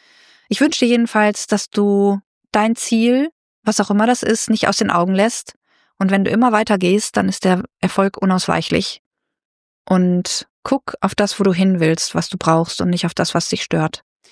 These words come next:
Was bleibt mir jetzt noch in meiner melancholischen Stimmung? Gesundheit habe ich schon gesagt, viele schöne Momente, tolle Verbindungen. Und dass du die Verbind-, die,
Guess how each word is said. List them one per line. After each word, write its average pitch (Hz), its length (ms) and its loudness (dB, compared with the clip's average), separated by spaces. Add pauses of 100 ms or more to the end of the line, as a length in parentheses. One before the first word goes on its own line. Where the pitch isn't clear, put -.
(300)
Was - 140 -4
bleibt 233 300 -2
mir 220 80 4
jetzt 196 260 0
noch 190 160 2
in 196 100 2
meiner 185 200 2
melancholischen 185 680 0
Stimmung? 175 520 0 (220)
Gesundheit 226 380 2
habe 202 140 0
ich 185 60 -2
schon 196 120 0
gesagt, 175 380 0
viele 247 220 2
schöne 220 240 2
Momente, 190 580 0
tolle 196 240 2
Verbindungen. 170 760 0 (600)
Und 190 200 0
dass 180 140 0
du 202 120 0
die 196 160 2
Verbind-, 190 500 0
die, - 200 -2